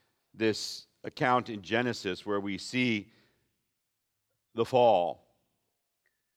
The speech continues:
is that when you actually think through what the implications are for Adam and Eve and for the world and for the earth as a result of God's judgment, it's pretty significant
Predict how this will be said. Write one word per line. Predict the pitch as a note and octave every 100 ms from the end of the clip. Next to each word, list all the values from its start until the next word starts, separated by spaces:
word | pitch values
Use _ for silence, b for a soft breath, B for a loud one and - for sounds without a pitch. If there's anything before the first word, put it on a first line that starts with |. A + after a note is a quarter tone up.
| _ _ _ -
is | A2+ G#2+
that | B2 B2
when | B2+ C3+
you | C3 C3
actually | C#3 C#3 C#3 B2
think | - D#3 C#3+ -
through | D3+ D3+ C3+
what | C3 B2 C3+ -
the | C#3
implications | C3+ A#2 A#2+ D3 C#3+ C3 C3+ A#2+ -
are | B2+ C3 C3+ B2
for | - A#2+ A#2
Adam | B2+ C3 C3+ B2
and | A2+
Eve | B2+ C#3 C3+ A2+
and | A2
for | - A#2
the | G#2+
world | G#2+ B2 B2+ A#2+ F2+ -
and | G2+
for | B2+
the | A2 G#2 -
earth | D3 C3+ - _ _ _ _ _ _ _ -
as | G#2+
a | G#2
result | A#2 A2 C3 B2+
of | A2 F2+
God's | A#2 A2+ F2+
judgment, | E2+ A#2+ A2+ G2+ F#2 - _ _ _ _ _ _ _ _ _ _ _ _ _ _ _
it's | C3 A#2+
pretty | - E3+ E3
significant | - A#2+ A2 B2+ C#3+ C3 F#2+ F2+ - -